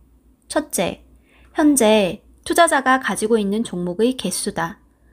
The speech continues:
종목을 너무 몰빵해서도 안 되고 너무 분산해서도 안 된다. 금액에 따라 적절히 종목의 개수를 조절해야 한다. 둘째, 투자의 비중을 적절히 배분해야 한다.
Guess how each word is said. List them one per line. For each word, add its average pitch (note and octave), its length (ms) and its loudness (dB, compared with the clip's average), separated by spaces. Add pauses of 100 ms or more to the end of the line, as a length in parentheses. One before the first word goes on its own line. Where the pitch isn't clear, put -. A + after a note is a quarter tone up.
(300)
종목을 B3+ 440 4
너무 F#3+ 560 2
몰빵해서도 A#3+ 720 2
안 E3 200 0
되고 F3+ 540 -2 (140)
너무 A3 320 2
분산해서도 B3+ 680 2
안 E3+ 160 -2
된다. F#3 420 -4 (580)
금액에 B3 480 4
따라 G3+ 520 2
적절히 F#3 680 -2 (240)
종목의 A3+ 480 4
개수를 F#3+ 720 -2
조절해야 B3+ 500 2
한다. E3+ 420 -2 (840)
둘째, G3 600 -2 (440)
투자의 D4+ 460 4
비중을 G3 640 -4 (120)
적절히 B3+ 600 0
배분해야 B3+ 460 2
한다. F3+ 440 -4